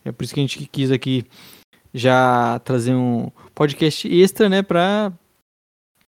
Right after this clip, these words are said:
não ficar também tanto tempo sem falar sobre basquete. Quem sabe que de uma semana pra outra muita coisa acontece, muita coisa muda,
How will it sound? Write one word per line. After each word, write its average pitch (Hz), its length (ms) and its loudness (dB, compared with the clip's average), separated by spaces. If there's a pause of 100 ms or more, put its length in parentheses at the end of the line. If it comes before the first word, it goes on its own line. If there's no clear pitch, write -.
(120)
não 147 300 2
ficar 156 320 0
também 151 400 0 (340)
tanto 190 300 2
tempo 185 420 0
sem 165 380 -4
falar 160 380 0
sobre 156 200 0
basquete. 151 360 -4
Quem 127 100 -8
sabe 131 180 -2
que 190 320 -6
de 135 80 -8
uma 147 120 -2
semana 143 360 -4
pra 165 200 -2
outra 127 360 -4
muita 147 200 -2
coisa 135 180 -2
acontece, - 480 -4
muita 123 140 -4
coisa 113 220 -4
muda, 139 460 -2